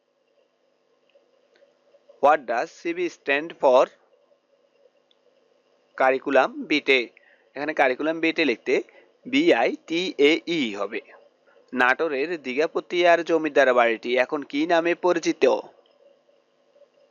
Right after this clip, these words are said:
উত্তরা গণভবন। A state where all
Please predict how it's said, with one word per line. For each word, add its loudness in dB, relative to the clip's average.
উত্তরা 2
গণভবন। 2
A 6
state 0
where 2
all 2